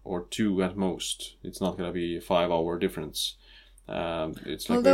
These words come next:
Speaker 1: very
Speaker 2: there is this minority of the people, I think it's ten percent, that are, like, real night owls that, like,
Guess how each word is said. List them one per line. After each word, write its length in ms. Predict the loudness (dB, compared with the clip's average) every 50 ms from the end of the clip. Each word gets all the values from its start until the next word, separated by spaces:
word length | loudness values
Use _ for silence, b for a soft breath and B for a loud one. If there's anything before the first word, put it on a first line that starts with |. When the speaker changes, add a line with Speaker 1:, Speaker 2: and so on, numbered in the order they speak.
| 8
Speaker 1:
very 40 | 10
Speaker 2:
there 220 | 8 8 8 6
is 160 | 6 2 0 0
this 280 | -2 -4 -4 -4 -4 0
minority 800 | 2 4 4 4 2 2 0 0 0 -2 -4 -4 -4 -4 -2
of 180 | -2 -2 -4 -6
the 100 | -8 -10
people, 400 | -10 -6 -6 -6 -4 -4 -4 -4
I 80 | -4
think 160 | -4 -4 -4 -4
it's 240 | -4 -6 -8 -12 -12 _
ten 260 | -4 -2 0 0 -2
percent, 600 | -2 -4 -4 -4 -2 0 0 0 0 -2 -2 -2
that 120 | -2 -2 0
are, 160 | 0 0 0
like, 200 | 0 -2 -2 -4 -8
real 460 | -4 -2 0 2 2 2 2 0 0
night 280 | -2 -2 -2 -2 -2
owls 560 | -2 -2 -2 -2 -2 -4 -4 -4 -6 -10 -14 -18 -20 -20 -20 _ _ -20 -20 _ _ -20 _ _ -4
that, 280 | -4 -4 -4 -4 -6 -2
like, 500 | 0 0 0 0 -4 -6 -8 -20 -20